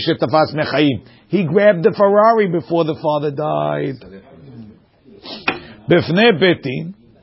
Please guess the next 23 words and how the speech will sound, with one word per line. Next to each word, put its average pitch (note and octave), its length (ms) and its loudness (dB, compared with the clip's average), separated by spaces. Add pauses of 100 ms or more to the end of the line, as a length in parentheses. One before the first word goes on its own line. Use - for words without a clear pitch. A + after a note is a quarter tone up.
(340)
Says D#3 240 2
it D#3 100 4
has F#3+ 260 4
to F#3 80 2
be F3+ 120 4
in E3 80 0
front F3 240 2
of D3+ 60 0
betin. B2+ 580 -6 (480)
Prat F3+ 540 2 (600)
lemocher D#3 680 2
nechasav F3 800 2 (500)
ve'harkach D3+ 840 2 (100)
holech F3 440 4
lebedin. D#3 680 2 (1800)
The, C3 160 2
he, - 540 -2
shaveh F#3 300 2
kesef B3+ 420 2
bifnei F#3+ 420 -2
betin. - 440 -6 (300)
He D#3 200 2
has A3 160 4